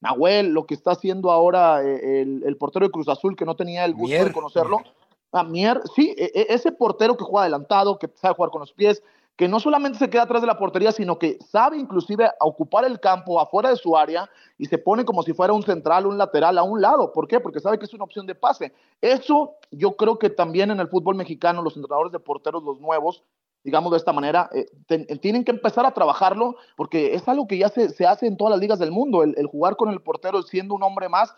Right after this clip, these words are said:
Speaker 1: es algo ya fundamental en, en un parado táctico.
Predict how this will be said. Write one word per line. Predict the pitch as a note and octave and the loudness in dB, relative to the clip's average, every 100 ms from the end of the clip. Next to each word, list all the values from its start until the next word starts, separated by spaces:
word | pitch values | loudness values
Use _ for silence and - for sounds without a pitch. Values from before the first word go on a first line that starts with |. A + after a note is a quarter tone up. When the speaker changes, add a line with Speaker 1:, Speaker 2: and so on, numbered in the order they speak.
| _ _ | _ _
Speaker 1:
es | C#3+ F#3+ | -4 0
algo | G3+ | 0
ya | F3+ F#3 | 2 2
fundamental | G3+ G#3 D#3+ C#3 C3+ A#3+ | 2 0 -2 -2 0 0
en, | G#3+ D3+ | 0 -2
en | D3+ | -6
un | E3 | -4
parado | E3 D#3 C#3 | 2 2 2
táctico. | G#3+ - - - | -2 -4 -16 -18